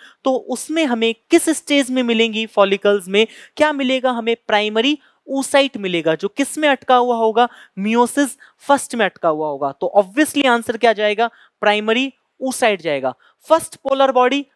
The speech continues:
प्यूबर्टी पे जाके बनेगी, सेकेंडरी oocyte जो है वो meiosis कंप्लीट होने पे बनेगा, सेकंड पोलर बॉडी फर्टिलाइजेशन के बाद बनेगी। ठीक है, तो सही आंसर क्या हो गया? प्राथमिक oocyte, यानी primary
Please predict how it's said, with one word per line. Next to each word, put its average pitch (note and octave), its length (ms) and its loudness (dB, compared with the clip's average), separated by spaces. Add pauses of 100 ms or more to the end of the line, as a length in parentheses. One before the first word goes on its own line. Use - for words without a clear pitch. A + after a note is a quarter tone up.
(140)
प्यूबर्टी C4+ 460 2
पे B3+ 140 0
जाके G#3 260 -2
बनेगी, D#3+ 400 -8
सेकेंडरी D#4 680 -2
oocyte C4+ 500 -2 (480)
जो C#4 140 -2
है C#4 200 0
वो B3 160 -4
meiosis A#3+ 560 -6 (340)
कंप्लीट C#4+ 420 2
होने A#3 180 -2
पे G#3+ 120 0
बनेगा, E3+ 420 -2 (320)
सेकंड D#4 440 -2
पोलर C4 280 2
बॉडी B3 240 0
फर्टिलाइजेशन B3+ 840 -2
के D4 120 -2
बाद F#3+ 380 2
बनेगी। E3 400 -4 (500)
ठीक - 140 2
है, G3+ 140 2 (200)
तो G3+ 60 -2
सही C4+ 300 2
आंसर C#4 340 2
क्या C4 160 2
हो B3 140 0
गया? B3+ 160 2
प्राथमिक A#3 600 0 (240)
oocyte, G3+ 480 -4
यानी F#3 200 -4
primary G3+ 680 0